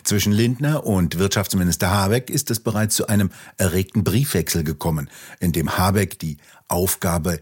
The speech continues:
jeglicher Schuldenbegrenzung fordert. Der Bundesrechnungshof rechnete aus, dass alle Projekte der Regierung zusammengenommen die Verschuldung des Bundes binnen drei Jahren um achthundertfünfzig Milliarden Euro nach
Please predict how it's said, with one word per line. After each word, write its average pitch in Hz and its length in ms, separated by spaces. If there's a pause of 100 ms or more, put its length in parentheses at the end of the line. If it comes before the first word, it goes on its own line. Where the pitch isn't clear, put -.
(160)
jeglicher 120 600
Schuldenbegrenzung 98 1120
fordert. 71 560 (1080)
Der 104 80
Bundesrechnungshof 123 920
rechnete 117 420
aus, 107 220 (200)
dass 95 180
alle 143 280
Projekte 110 480
der 95 200
Regierung 101 580
zusammengenommen 110 920 (420)
die 107 100
Verschuldung 123 680
des 85 180
Bundes 113 480
binnen 120 440
drei 98 220
Jahren 110 560 (320)
um 95 400
achthundertfünfzig 110 1040
Milliarden 90 480
Euro 92 360
nach 92 220